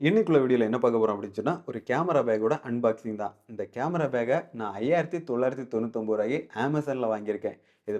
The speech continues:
பெய்டு ப்ரமோஷன்லாம் இல்ல, என் சொந்த காசுல தான் வாங்கியிருக்கேன். இதோட ஒரிஜினல் எம் ஆர் பி பார்த்தீங்க அப்படின்னு சொன்னா,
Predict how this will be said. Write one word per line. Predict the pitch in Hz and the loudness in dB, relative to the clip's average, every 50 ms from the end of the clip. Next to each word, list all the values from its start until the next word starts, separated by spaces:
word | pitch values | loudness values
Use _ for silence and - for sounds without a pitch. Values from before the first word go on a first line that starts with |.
| - | 0
பெய்டு | - 120 147 156 160 147 | 4 4 4 4 4 4
ப்ரமோஷன்லாம் | 151 147 143 135 127 135 127 127 120 117 117 | 4 4 4 2 0 0 -2 -2 -2 -2 0
இல்ல, | 123 139 170 175 | 0 0 0 0
என் | 139 117 107 - | -4 -6 -2 2
சொந்த | 117 117 135 147 | 2 4 4 4
காசுல | 143 - 135 127 127 127 123 120 | 4 4 4 2 2 0 0 0
தான் | 117 113 113 | 0 -2 -2
வாங்கியிருக்கேன். | 113 113 113 117 117 113 - 151 190 - - _ _ _ _ _ _ _ _ _ _ _ - | -2 -2 -4 -4 -4 -4 -4 -4 -4 -4 -8 _ _ _ _ _ _ _ _ _ _ _ -4
இதோட | 139 131 135 123 117 113 | -2 2 4 4 6 6
ஒரிஜினல் | 120 143 175 175 220 214 196 175 160 | 6 6 6 4 2 2 2 2 2
எம் | 151 147 139 | 4 4 2
ஆர் | 139 139 | 2 0
பி | |
பார்த்தீங்க | 123 123 117 110 117 117 110 110 | -2 -2 -2 -2 -2 -2 -2 -2
அப்படின்னு | 104 104 107 101 110 | -2 -2 -2 -8 -6
சொன்னா, | 107 127 151 | -6 -6 -6